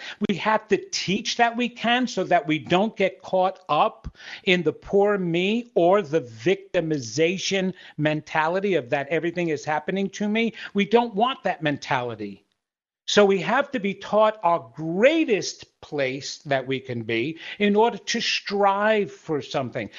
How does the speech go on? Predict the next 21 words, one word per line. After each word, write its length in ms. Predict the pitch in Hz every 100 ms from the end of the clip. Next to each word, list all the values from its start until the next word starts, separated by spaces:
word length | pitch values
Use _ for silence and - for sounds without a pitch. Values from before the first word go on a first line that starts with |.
| -
But 160 | 202 202
it 120 | 196
doesn't 360 | 220 226 254 208
mean 280 | 214 220
we're 180 | 185 190
all 320 | - 180 190
there 300 | 147 170 170
yet. 640 | 165 135 131 98 - - - _ _ _ _ _ _ _ _ _ _ _ _ _ _ _
And, 260 | 160 160 160
and 160 | 185 170
the 60 | 165
proof 340 | - 226 -
of 140 | 170
that 320 | 143 123 131 165
is 160 | 147
just 280 | - 160 -
look 180 | 185 165
around 400 | 160 156 117 98
us. 380 | 87 - - - _ _ _ _ _ _ _ _ -
Look 180 | 143
around. 440 | 208 202 151 104